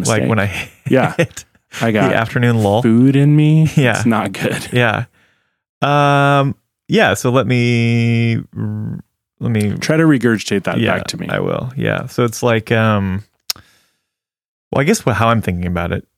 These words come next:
Speaker 2: is God's primary nature is to bless, not to curse.
Speaker 1: Mm-hmm.
Speaker 2: And as image bearers, then, um, our primary, our, like, a default position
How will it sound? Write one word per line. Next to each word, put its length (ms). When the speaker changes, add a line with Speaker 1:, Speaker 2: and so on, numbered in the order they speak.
Speaker 2:
is 540
God's 520
primary 560
nature 480
is 400
to 120
bless, 380
not 220
to 100
curse. 380
Speaker 1:
Mm-hmm. 380
Speaker 2:
And 560
as 300
image 280
bearers, 400
then, 340
um, 300
our 420
primary, 840
our, 60
like, 140
a 80
default 520
position 440